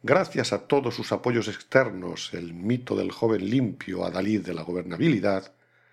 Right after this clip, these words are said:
Sánchez, que marcha de arriba a abajo, no deja de ofrecer la imagen del superviviente desesperado que fía todo su futuro a un pacto a bombo y platillo,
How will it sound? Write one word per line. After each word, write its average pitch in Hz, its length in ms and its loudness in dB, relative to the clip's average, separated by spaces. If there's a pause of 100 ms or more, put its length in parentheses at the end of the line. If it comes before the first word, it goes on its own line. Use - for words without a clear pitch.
(140)
Sánchez, 107 560 2 (320)
que - 100 -4
marcha 92 540 2
de 80 120 -10
arriba 92 380 -2
a 95 40 0
abajo, 98 440 2 (320)
no 175 120 4
deja 160 200 2
de 120 60 2
ofrecer 110 380 0
la 95 80 0
imagen 107 520 0
del 90 160 -8
superviviente 101 720 -4
desesperado 98 760 0 (380)
que 127 120 0
fía 135 420 2
todo 131 240 4
su 90 160 -4
futuro 110 540 0 (300)
a 110 120 2
un 107 180 0
pacto 117 540 2
a 92 100 -8
bombo 87 300 2
y 147 40 2
platillo, 101 720 -2